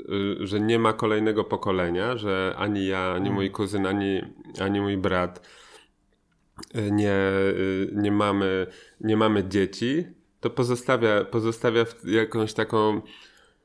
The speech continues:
Speaker 1: lukę w tej, w tej wigilii rodzinnej, że po-, że te, że też te dawania sobie prezentów jakby jest, robi się takie, że to właściwie tak naprawdę pod dzieci jest na-,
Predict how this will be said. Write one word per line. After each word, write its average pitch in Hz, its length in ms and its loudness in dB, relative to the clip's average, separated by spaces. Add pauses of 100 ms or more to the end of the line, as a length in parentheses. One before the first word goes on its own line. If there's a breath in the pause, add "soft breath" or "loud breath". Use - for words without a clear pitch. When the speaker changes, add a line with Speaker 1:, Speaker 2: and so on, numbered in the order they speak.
(380 loud breath)
Speaker 1:
lukę 110 500 2
w 95 80 -8
tej, 98 220 0
w - 160 -12
tej 98 180 0
wigilii 101 560 0
rodzinnej, 101 560 2
że 107 140 0
po-, 104 300 -4
że 104 160 -2
te, 107 340 0
że 104 120 -2
też - 240 -4
te 110 160 0
dawania 113 540 4
sobie 107 280 -2
prezentów 110 760 0
jakby 104 240 -2
jest, 104 320 -4 (240)
robi 107 300 -2
się 110 120 -6
takie, 113 240 -6
że 113 120 -6
to 127 100 -4
właściwie 131 480 -2
tak 131 200 -4
naprawdę 127 420 0
pod 120 220 -6
dzieci 117 440 0
jest 95 180 -4
na-, 95 80 -2